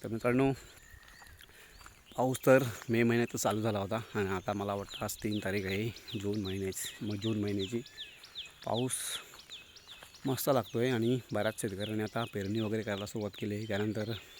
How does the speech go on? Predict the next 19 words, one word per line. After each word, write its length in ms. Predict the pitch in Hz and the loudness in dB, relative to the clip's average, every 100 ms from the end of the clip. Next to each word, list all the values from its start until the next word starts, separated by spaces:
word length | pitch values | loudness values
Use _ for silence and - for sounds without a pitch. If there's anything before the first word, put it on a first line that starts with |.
| - - | -18 -10
उखळ 180 | 110 117 | -4 -2
वगैरे 280 | 107 107 107 | 0 -2 -2
काढायला 260 | 104 104 | -2 -4
सुरुवात 320 | 107 110 104 - | -4 -4 -4 -4
केली 160 | 107 | -2
आहे 40 | 107 | -2
कोकणात. 280 | 98 107 107 - - - - - - - - - - - - - - - - | -4 -8 -8 -14 -18 -18 -16 -18 -18 -18 -18 -18 -18 -18 -18 -18 -18 -18 -10
तर 280 | 113 110 113 113 - - - - - - - - - - - - - - - - | -8 -4 -6 -6 -10 -18 -20 -20 -20 -20 -20 -20 -20 -20 -20 -20 -20 -20 -12 4
बऱ्याच 280 | 156 147 | 8 8
जणांनी 240 | 127 139 131 | 8 8 8
ज्या 140 | 139 | 6
झाडे 220 | 123 110 | 6 4
पेरले 260 | 117 117 110 | 6 4 4
होते 200 | 117 117 | 4 4
ना, 100 | 104 110 - | 0 -2 -4
म्हणजे 220 | 101 117 - | 0 -2 -2
पेरणी 440 | 104 95 113 107 117 | -6 -4 -4 -2 -2
केली 200 | 117 117 | 0 0
होती 240 | 104 107 | 0 -4